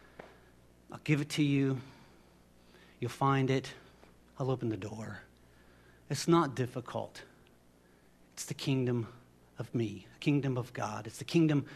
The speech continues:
of, of his son. It's the kingdom. You can't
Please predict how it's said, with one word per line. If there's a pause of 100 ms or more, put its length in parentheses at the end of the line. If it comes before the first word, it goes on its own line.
(160)
of, (280)
of
his
son.
It's
the
kingdom. (2500)
You
can't